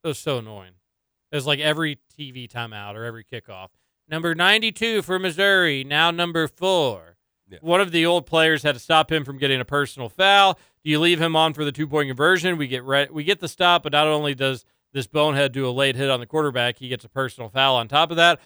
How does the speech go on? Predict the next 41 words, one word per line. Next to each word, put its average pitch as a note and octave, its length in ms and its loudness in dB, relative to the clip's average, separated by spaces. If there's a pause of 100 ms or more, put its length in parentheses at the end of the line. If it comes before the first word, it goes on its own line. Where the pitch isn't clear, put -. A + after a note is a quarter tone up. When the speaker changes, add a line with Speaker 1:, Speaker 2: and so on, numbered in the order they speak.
(160)
Speaker 1:
Why F3+ 140 2
not G#3 120 4
take F#3 220 0
him E3 100 -4
out D#3 160 4
of C#3+ 60 -4
the C3 60 -6
game C3 260 -4
to A#2+ 80 -12
regain A#2 380 -8
composure? C#3 400 -2
Speaker 2:
Yeah, G#2 140 2
should B2+ 180 0
have A2 100 0
done F2 140 -4
that. E2 160 -16
Speaker 1:
Coach E3+ 260 -2
Stoops, E3 380 -2
why C#3+ 240 4
do C#3 240 -4
an B2+ 60 -4
onside C3 460 -2
kick D#3 280 -2
and C3 100 -16
give B2+ 180 -4
them A#2+ 180 -10
great C3 260 -4
field C#3+ 240 -6
position? C#3 500 -8
You A#2+ 80 -18
could C3 200 -8
have A#2 120 -8
pushed - 300 -10
them C3 160 -8
back. B2+ 380 0 (280)
You B2 80 -8
had A2 60 -8
a - 60 -18
fourteen D3+ 460 -6
nothing A#2+ 380 -10
lead. D3+ 380 -2